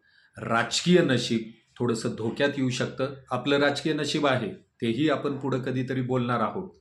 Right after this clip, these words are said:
कारण का मत एक ठेवा आहे, तेही आपण पुढं बोलणार आहोत. तर ह्या दोन मतांचा फायदा लोकशाहीला किती होतो,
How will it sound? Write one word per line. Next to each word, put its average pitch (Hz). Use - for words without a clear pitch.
कारण 113
का 123
मत 127
एक 131
ठेवा 143
आहे, 107
तेही 131
आपण 135
पुढं 120
बोलणार 107
आहोत. 95
तर 170
ह्या 147
दोन 156
मतांचा 127
फायदा 110
लोकशाहीला 131
किती 127
होतो, 123